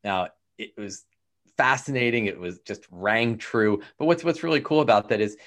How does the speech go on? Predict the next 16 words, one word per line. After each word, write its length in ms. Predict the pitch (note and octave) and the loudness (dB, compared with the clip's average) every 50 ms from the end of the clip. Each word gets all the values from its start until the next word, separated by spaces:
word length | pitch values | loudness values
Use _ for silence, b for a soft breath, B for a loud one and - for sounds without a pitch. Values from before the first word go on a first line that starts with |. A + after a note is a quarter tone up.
| B B - | B B -8
is 80 | C3 | -6
it 140 | D#3 - - | -6 -6 -4
paralleled 520 | - D3 C#3 C#3+ C#3 C3 C3 B2+ B2+ A2 | 0 4 6 6 8 8 8 6 6 4
what 160 | A2+ A#2+ A#2 A#2+ | 2 -4 -2 -2
had 140 | B2+ A2 | -4 -4
been 100 | B2 A2+ | -4 -4
around 240 | A2+ A2+ A2 A2 G#2+ | -2 -2 -2 -2 -4
for 120 | - - B2 | -8 -14 -16
thousands 600 | - - B2 A2 G#2 G#2+ G#2+ - A#2 G#2+ - G#2 | -8 0 2 4 4 4 2 0 -4 -8 -8 -10
of 100 | G2+ G2+ | -6 -4
years, 300 | A2+ A#2+ G2+ - - - - | -2 -2 -2 -4 -8 -14 -16
the 100 | G2+ - - _ | -16 -16 -16 _
Greek 520 | - - G2+ A#2 B2 A#2+ - - - _ - | -12 -6 -4 -4 -4 -4 -6 -16 -20 _ -12
culture, 440 | - G#2+ F#2 F2 - - F#2+ E2+ D#2+ | -6 -6 -6 -6 -6 -8 -8 -8 -8
the 240 | E2+ E2+ - - B B B B B B | -8 -12 -12 -14 B B B B B B
Ch-, 120 | - - | -20 -20